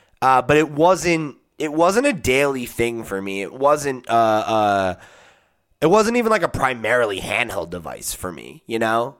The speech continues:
Um, it was, like, when there was a game I wanted to play on it, I'd play it, but it was kinda just my extra machine, you know, for, for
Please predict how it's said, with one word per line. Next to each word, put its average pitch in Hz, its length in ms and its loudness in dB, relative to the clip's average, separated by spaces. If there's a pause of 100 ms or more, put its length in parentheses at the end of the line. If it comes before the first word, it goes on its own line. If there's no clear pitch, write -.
Um, 104 640 -4
it - 100 0
was, 175 180 0
like, 110 360 -2 (260)
when 127 200 -2
there 123 140 2
was 127 240 0
a 135 40 -4
game 127 160 0
I 123 80 2
wanted 120 220 2
to 113 80 -2
play 120 160 -2
on 107 160 -2
it, 101 80 -4
I'd 98 160 -6
play 95 300 -2
it, 85 120 -12 (280)
but 98 400 -4 (280)
it 113 100 -4
was 110 120 0
kinda 117 260 -2
just 104 240 -8
my 101 460 -4 (680)
extra 95 760 -4
machine, 95 680 -8
you 110 100 -8
know, 101 220 -2
for, 95 320 -6
for 87 500 -6